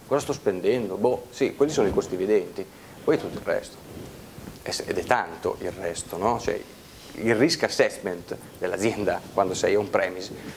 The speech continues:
va calcolato e poi va creata la proporzione diretta sul ti-,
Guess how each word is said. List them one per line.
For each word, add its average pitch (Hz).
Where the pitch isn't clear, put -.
va 104
calcolato 90
e 135
poi 139
va 151
creata 98
la 87
proporzione 107
diretta 117
sul -
ti-, -